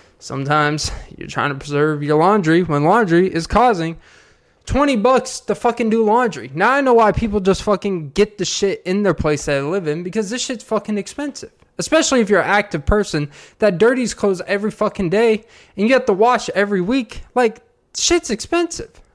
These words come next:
Um, moral of the story is pay the extra for the washer and dryer and wherever you live. It's always better and more convenient. But anyways, but I will say, those laundromats, man, they got some fucking, like,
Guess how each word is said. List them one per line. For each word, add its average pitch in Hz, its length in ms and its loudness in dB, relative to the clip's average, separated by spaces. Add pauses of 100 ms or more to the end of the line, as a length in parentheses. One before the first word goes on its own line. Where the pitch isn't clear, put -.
(120)
Um, 196 400 2 (1000)
moral 208 160 4
of 214 40 2
the 190 60 -2
story 196 380 4
is 180 240 -2 (160)
pay 269 140 0
the 151 120 -2
extra 135 360 -10
for 127 120 -18
the 123 80 -10
washer 120 340 -8
and 123 100 -16
dryer 131 480 -8
and 135 340 -12
wherever 135 280 -2
you 135 160 -4
live. 143 300 -2 (100)
It's - 140 -4
always 135 240 -2
better 139 320 -2 (160)
and 202 160 2
more 165 160 2
convenient. 156 500 -4 (1400)
But 226 200 4
anyways, 151 600 2 (200)
but 143 120 4
I 175 100 6
will 208 220 6
say, 90 240 -4
those 135 180 -2
laundromats, 156 580 0
man, 131 140 -6
they 160 80 -2
got 165 220 -2
some 135 180 -6
fucking, 139 340 -6
like, 120 320 -8